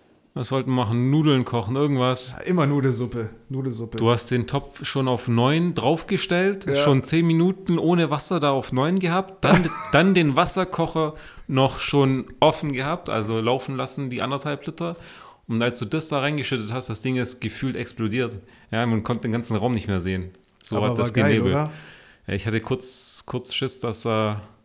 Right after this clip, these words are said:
Speaker 1: dass es ein Herz zerreißt oder den Topf zerreißt.
Speaker 2: Aber apropos so Rauchentwicklung, ich hab so ein, so ein Video gesehen, das war abnormal.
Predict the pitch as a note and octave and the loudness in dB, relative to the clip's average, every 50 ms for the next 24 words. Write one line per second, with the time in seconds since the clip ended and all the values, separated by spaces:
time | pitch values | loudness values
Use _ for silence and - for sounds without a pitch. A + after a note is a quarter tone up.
0 | _ _ - A2+ G#2 F#2+ - - - - G#2 G2+ G2 F#2 - - _ - - - | _ _ -8 -8 -6 -6 -8 -8 -4 -4 -2 -2 -2 -4 -6 -12 _ -20 -20 -20
1 | _ _ _ _ - - G2 A#2+ - - - G2+ F#2 E2+ F2 F2+ F2 - F#2+ F2+ | _ _ _ _ -10 -8 -6 -6 -6 -6 -6 -4 -2 -2 -2 -2 -4 -4 -2 -2
2 | F2+ F2+ F2+ F2+ - - - - - - - E2+ D#2+ E2+ E2+ F#2 - - - - | -2 -2 -4 -6 -8 -12 -14 -14 -12 -12 -10 -8 -8 -8 -8 -8 -10 -14 -16 -20
3 | _ - C#3+ C#3 C3 C#3+ C3+ - - D#3 - - C3+ - C#3+ C#3 B2 B2+ C3 A2+ | _ -6 -4 -2 0 0 0 -2 -4 -6 -6 -6 -6 -4 -2 -2 -2 -2 -4 -2
4 | C#3 D3 E3 - D#3+ C3 B2+ C#3 C3+ - C3 C#3 D3 D3+ D#3 - - - - - | -2 -2 -2 -2 -4 -4 -4 -6 -6 -4 -4 -4 -4 -4 -6 -10 -14 -20 -20 -20
5 | _ - - A#2 A#2 - C3+ C#3 C#3 - - C3+ C3+ C3+ C3+ C3 B2 B2 - - | _ -10 -8 -6 -4 -4 -4 -4 -4 -4 -4 -2 0 0 0 -2 -2 -4 -8 -16
6 | - _ _ _ - - C3 C3 C3 D3 F3+ F3 D3+ B2+ C3+ B2+ - - C#3+ D3 | -20 _ _ _ -8 -4 -2 -2 -2 0 0 0 0 0 -2 -2 -2 -2 -2 -2
7 | D#3 D3 B2+ - - - C3 B2 - - D#3+ D#3+ - C3 A#2 A#2 A#2+ B2 B2+ C#3 | -2 -2 -4 -4 -4 -4 -4 -4 -4 -4 -6 -6 -6 -6 -4 -4 -2 -2 -2 -2
8 | C#3+ | -4